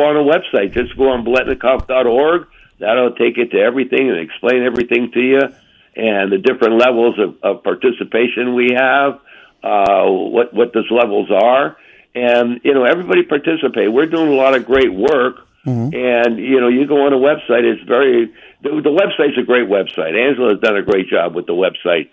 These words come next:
Speaker 1: And it explains itself very easily, very simple for everybody. And, and you'll find a, a lot.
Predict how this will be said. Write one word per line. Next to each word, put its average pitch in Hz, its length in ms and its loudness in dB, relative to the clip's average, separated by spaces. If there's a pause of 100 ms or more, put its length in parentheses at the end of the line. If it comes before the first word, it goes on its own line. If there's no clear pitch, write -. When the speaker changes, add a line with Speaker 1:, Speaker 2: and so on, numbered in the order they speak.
(300)
Speaker 1:
And 104 400 -2
it 95 360 -2
explains 127 520 0
itself 117 480 -2
very 120 480 0
easily, 113 300 0
very 117 500 0 (320)
simple 117 420 -2
for 107 140 0
everybody. 117 600 0 (420)
And, 107 560 -2
and 110 380 -2
you'll 131 200 2
find 127 360 0
a, 101 60 2
a 95 260 0
lot. 110 280 2